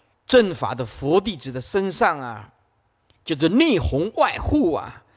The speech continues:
出家人弘法，在家居士要护法。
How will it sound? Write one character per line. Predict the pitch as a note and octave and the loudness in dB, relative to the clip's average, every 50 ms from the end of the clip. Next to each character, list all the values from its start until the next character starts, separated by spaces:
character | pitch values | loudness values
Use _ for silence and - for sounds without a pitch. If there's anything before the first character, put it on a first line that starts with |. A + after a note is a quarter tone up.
| _ _ _ _ _ - | _ _ _ _ _ 0
出 | - - A3 B3 | 4 4 4 4
家 | A#3 C4 B3+ | 4 4 2
人 | A#3 A#3 A3+ | 2 2 -2
弘 | G#3 - G3 B3+ D4 | -2 -4 -4 -6 -6
法， | A3+ - E3 D#3 D3+ | -6 -8 -8 -8 -8
在 | - - C4+ F3+ | -4 -2 -2 0
家 | D3 - F3+ | 0 0 -4
居 | E3+ - F#3+ | -4 -4 -4
士 | F3+ - - F#3 | -6 -6 -4 -4
要 | F3+ E3 | -4 -4
护 | C#3+ - - A#3 D#3 | -2 -2 -4 -4 -4
法。 | A2+ - G#2+ D2+ B1 B1 C2+ - - | -6 -6 -8 -8 -8 -10 -12 -14 -18